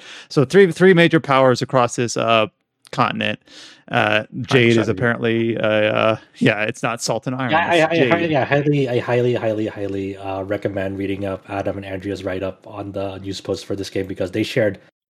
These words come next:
Speaker 2: a lot more details than I, I was even privy to. Like, I'm just scrolling down and I'm like, "Oh, wow, there's actually," like, they go, like, they break down, like, the exact mechanics of this game. Uh, uh, and, like, that wasn't, like, shown off at the live stream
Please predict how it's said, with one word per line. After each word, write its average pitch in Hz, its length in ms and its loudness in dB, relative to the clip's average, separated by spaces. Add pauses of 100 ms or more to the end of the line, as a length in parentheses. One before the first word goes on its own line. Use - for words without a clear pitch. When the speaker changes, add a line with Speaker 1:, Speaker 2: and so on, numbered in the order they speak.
Speaker 2:
a 135 80 4
lot 127 280 4
more 123 180 4
details 104 440 -2
than 98 120 -4
I, 101 220 -4
I 104 240 -4
was 95 200 -8
even 92 200 -8
privy 95 260 -6
to. 95 260 -6 (360)
Like, 104 100 -8
I'm 101 100 -2
just 101 160 -6
scrolling 98 220 -2
down 95 220 -2
and 95 80 -4
I'm 95 80 -8
like, 98 180 -6
"Oh, 151 240 6
wow, 101 300 -2
there's 101 240 -2
actually," 110 360 -4 (300)
like, 113 100 -2
they 117 60 0
go, 131 160 6
like, 123 220 -2
they 131 80 0
break 135 220 0
down, 120 140 2
like, 104 120 0
the 98 80 -8
exact 101 280 -6
mechanics 104 440 -10
of 95 60 -16
this 92 120 -14
game. 95 320 -12 (640)
Uh, 95 500 -10 (320)
uh, 123 140 -12 (420)
and, 110 140 -8
like, 107 120 -4
that 113 140 0
wasn't, 107 300 -2
like, 101 160 -6 (180)
shown 110 300 2
off 104 200 -2
at 104 120 -8
the 101 360 -2
live 101 260 -8
stream 98 440 -6